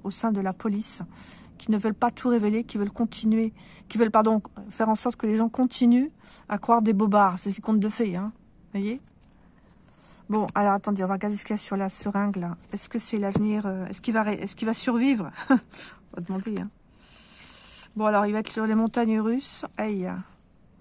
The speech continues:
Ouais. Bon, alors, on parle de sa santé mentale. Oui, c'est possible, d'ailleurs, que, euh, il ait pris des drogues, hein, je sais pas, mais enfin, il y a un truc avec les histoires de piquettes. Bon, bah, le,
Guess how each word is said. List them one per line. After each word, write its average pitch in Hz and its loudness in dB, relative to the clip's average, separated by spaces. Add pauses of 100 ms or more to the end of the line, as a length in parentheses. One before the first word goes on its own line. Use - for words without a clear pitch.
(1300)
Ouais. 208 -2 (1600)
Bon, - -2
alors, 185 2
on 202 0
parle 226 4
de 208 0
sa 208 0
santé 226 0
mentale. 208 0
Oui, 208 0
c'est - -6
possible, 269 0
d'ailleurs, 214 2
que, - -6
euh, 185 -2
il 185 -2
ait 190 -2
pris - -6
des 185 2
drogues, 226 2
hein, 214 0
je - -6
sais - -10
pas, 240 -2
mais 208 -2
enfin, 208 -4 (420)
il 208 -2
y - 2
a 233 2
un 233 0
truc 247 -4
avec 202 -6
les 196 -4
histoires 202 -6
de 190 -6
piquettes. - -10 (1300)
Bon, 208 0
bah, 190 6
le, 185 2